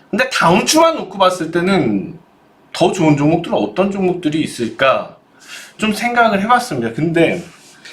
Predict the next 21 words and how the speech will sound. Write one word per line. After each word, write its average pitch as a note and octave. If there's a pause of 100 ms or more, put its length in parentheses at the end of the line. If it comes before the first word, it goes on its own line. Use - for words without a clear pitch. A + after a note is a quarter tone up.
(420)
이번 B3
주에 C4+
계속 C#4
이 E3
차 C#4
전지 C4
쪽에서 A#3
순환매 C4
도는 F3
것들 F#3+
보셨죠? C#3+ (540)
금양 C3+ (1000)
어떻게 -
보면 C4
엔솔보다도 G#3
금양이 E3
더 -
강했었고요. G2+
근데 C#3+
조정을 C3+
보였죠. E2+